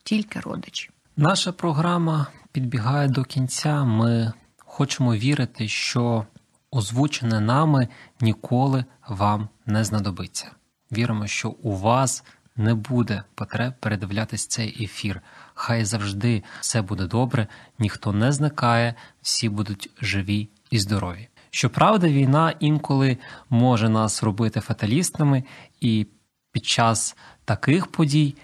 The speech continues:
Speaker 2: як зникнення або, що страшніше, загибель близьких, потрібно розуміти, як правильно діяти, куди звертатись,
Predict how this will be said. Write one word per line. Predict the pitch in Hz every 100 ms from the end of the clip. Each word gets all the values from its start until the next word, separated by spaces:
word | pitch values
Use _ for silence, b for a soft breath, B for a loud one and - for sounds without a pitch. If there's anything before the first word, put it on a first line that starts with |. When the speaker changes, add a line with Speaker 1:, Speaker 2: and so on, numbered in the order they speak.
| B
Speaker 2:
як | 117 107 104 - -
зникнення | 107 90 107 156 135 127 117 110
або, | 113 101 104 104
що | 95 - -
страшніше, | - - 92 107 104 - 104 101 -
загибель | 98 101 90 120 165 160
близьких, | 147 135 - 139 127 - B B
потрібно | - - 123 113
розуміти, | 107 98 107 131 - 131 B B B -
як | 98 104 117 -
правильно | - 113 110 104 107
діяти, | 101 98 90 - - _ _ _ -
куди | 101 107
звертатись, | 92 98 - 120 147 156 147